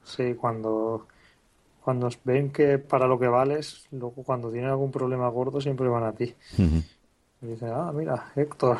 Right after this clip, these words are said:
Speaker 1: no sé qué.
Speaker 2: Mm.
Speaker 1: Y si no, no me dicen nada, ¿eh?
Speaker 2: Sí.
Speaker 1: Cuando solo vienen cuando tienen algún marrón gordo.
Speaker 2: <laughs> Imagino que entonces, a lo mejor para ti ha sido un, no ha sido algo positivo ser,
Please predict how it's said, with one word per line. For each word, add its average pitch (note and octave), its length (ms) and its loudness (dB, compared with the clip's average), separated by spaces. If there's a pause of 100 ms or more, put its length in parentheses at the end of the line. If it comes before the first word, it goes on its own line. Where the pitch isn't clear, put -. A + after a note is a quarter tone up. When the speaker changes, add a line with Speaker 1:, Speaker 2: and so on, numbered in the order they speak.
(100)
Speaker 1:
no B2 120 -4
sé A#2 160 -6
qué. C3 160 -2 (120)
Speaker 2:
Mm. F2+ 80 4 (580)
Speaker 1:
Y C#3 40 -6
si C3 140 4
no, C3+ 120 4
no F3+ 120 4
me F3 100 4
dicen C3 320 2
nada, A#2 340 0
¿eh? - 60 -12
Speaker 2:
Sí. - 180 -2 (720)
Speaker 1:
Cuando B2 240 -2
solo C#3+ 260 2
vienen D3 300 0
cuando B2+ 240 0
tienen B2+ 260 -2
algún B2 280 0
marrón A2+ 360 -2
gordo. G#2+ 260 -2 (200)
Speaker 2:
<laughs> - 960 -6
Imagino E2+ 420 2
que F2+ 100 0
entonces, E2+ 520 0
a - 60 2
lo D#2+ 80 4
mejor - 220 0
para D#2 220 0
ti D#2 160 2
ha C#2+ 40 4
sido D2 320 2
un, C2 480 0 (920)
no - 120 2
ha E2 40 0
sido D#2+ 200 2
algo D2+ 140 -2
positivo D2+ 720 2 (420)
ser, D#2 720 2